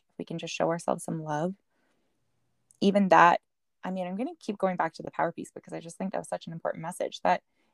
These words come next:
even that is helping you stay within your own power, right? Is empowering you too, because you're, you are connecting in with yourself, you're loving yourself, you're holding yourself, you're respecting yourself.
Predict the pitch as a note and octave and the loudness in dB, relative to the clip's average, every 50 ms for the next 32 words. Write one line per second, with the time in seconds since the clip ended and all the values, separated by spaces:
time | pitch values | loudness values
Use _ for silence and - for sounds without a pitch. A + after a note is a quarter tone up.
0 | _ _ - C#4 D4+ E4 E4 E4 E4+ F4+ F#4+ - - - G3+ G3 - - - _ | _ _ -2 0 0 0 0 0 0 0 -2 -2 -2 -4 -4 -4 -8 -12 -20 _
1 | _ _ _ _ _ _ _ _ _ - F#3 - - - - A3+ - - G#3 G3+ | _ _ _ _ _ _ _ _ _ -18 -14 -12 -6 -2 0 0 0 2 0 -2
2 | G3 F#3+ - - E3+ E3 E3+ - E3+ E3+ - - - - - - - - - - | -2 -2 -2 -4 -4 -4 -4 -6 -6 -6 -4 -4 -4 -4 -2 0 0 0 0 0
3 | - - G#3 A#3+ B3 - _ _ _ _ _ _ _ _ _ - F3+ E3+ D#3+ D#3+ | -2 0 0 0 -2 -4 _ _ _ _ _ _ _ _ _ -10 -8 -8 -6 -6
4 | D#3+ E3 - A#3 C#4+ C4+ G#3+ F#3 F3+ F3+ F#3+ F#3+ - - C4+ B3 G3+ F#3 F#3+ - | -4 2 6 6 6 6 4 2 -2 -2 -4 -4 -4 -2 -2 -2 -2 -4 -4 -4
5 | - F#3 F3+ - F3+ E3+ E3+ F3 F3 F3+ F#3 F#3+ F#3+ _ _ _ _ _ _ _ | -4 -4 -2 -4 -4 -4 -2 -2 -2 -2 -2 -4 -6 _ _ _ _ _ _ _
6 | _ _ _ _ _ _ _ _ _ _ _ _ _ _ _ _ _ _ _ - | _ _ _ _ _ _ _ _ _ _ _ _ _ _ _ _ _ _ _ -4
7 | E3 F3+ F#3 F#3 F#3 F#3 - - - E3 - - - - E3 D#3 D#3+ D#3+ D#3+ D#3+ | 0 2 4 4 4 4 0 -2 -2 -2 -2 -2 -4 -6 -6 -6 -6 -8 -10 -8
8 | - - D#3 - - - - - G1+ - - - - D#3+ D#3+ F#3 G#3 G3+ F#3+ E3+ | -6 -6 -4 -2 0 0 0 0 -2 -4 -8 -10 -8 -4 -2 0 0 0 0 -4
9 | E3 E3 E3 - - - - - F3+ - _ - E3+ D#3+ D#3+ D#3 D#3+ D#3 D#3+ D#3+ | -6 -8 -4 -2 0 0 0 -2 -4 -10 _ -8 -6 -4 -4 -4 -4 -4 -6 -8
10 | - _ _ _ _ _ _ _ _ _ _ - - A3+ B3 G#3 G3 F3+ E3 E3 | -10 _ _ _ _ _ _ _ _ _ _ 2 4 4 4 4 2 0 -4 -6
11 | E3 - - - - - - _ - F3 E3 F3 - - - A#3+ - - - E3+ | -4 -2 0 0 0 0 -4 _ -8 -8 -6 -8 -2 0 0 0 0 -2 -4 -6
12 | E3 E3 F3+ F3+ - - - - - - G#3 | -4 -4 -6 -6 -6 -4 -4 -2 -4 -4 -8